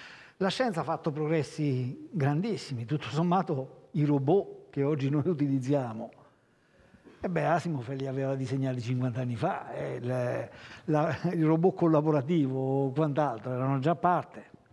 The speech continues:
Noi ci siamo arrivati decisamente dopo. La formazione continua è, è qualcosa di, di, di fondamentale, quindi secondo me questo è un aspetto di cui b-, dobbiamo tener conto. Formazione, forse anche le università devono,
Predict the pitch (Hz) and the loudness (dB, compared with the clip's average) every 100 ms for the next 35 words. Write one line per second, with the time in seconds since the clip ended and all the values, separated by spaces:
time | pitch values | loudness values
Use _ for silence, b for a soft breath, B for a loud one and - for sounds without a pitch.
0 | _ _ _ - 269 123 131 139 143 170 | _ _ _ -4 -2 0 2 4 4 2
1 | 113 143 202 135 117 110 - - 127 123 | 2 2 2 2 0 -6 -14 -10 -4 -2
2 | 120 120 127 113 120 135 131 92 - - | 0 0 0 0 0 0 0 -2 -14 -20
3 | _ _ _ _ b b b b b - | _ _ _ _ b b b b b -4
4 | 110 151 139 - 151 190 208 135 190 160 | 0 2 2 2 0 2 2 2 2 4
5 | 143 156 151 139 B B B B B 156 | 4 4 2 0 B B B B B -2
6 | 135 147 117 143 139 131 135 127 120 147 | 2 0 0 0 2 4 4 6 2 -2
7 | 135 127 123 120 120 - 123 131 160 202 | 0 0 0 0 -2 0 2 4 4 4
8 | 220 117 - - 135 151 147 131 120 B | 2 0 -8 -4 2 4 6 4 0 B
9 | B B B B - - 127 143 175 214 | B B B B -4 2 4 6 6 6
10 | 156 214 165 135 127 117 - 160 160 196 | 6 6 6 2 0 -4 2 2 4 4
11 | 156 131 131 131 160 - 151 180 185 208 | 4 2 0 0 -2 0 2 2 2 2
12 | 180 156 143 139 127 131 123 160 151 - | 4 4 2 0 0 0 2 2 2 -2
13 | 143 156 156 190 160 196 220 220 269 143 | 0 4 4 4 2 2 2 2 2 2
14 | 127 170 165 185 185 - 233 254 240 214 | 0 2 4 2 0 4 4 6 2 0
15 | - - - 277 - 190 208 214 220 220 | -6 -18 0 2 6 6 6 6 6 6
16 | 208 - 156 143 160 175 165 | 2 0 0 2 4 4 0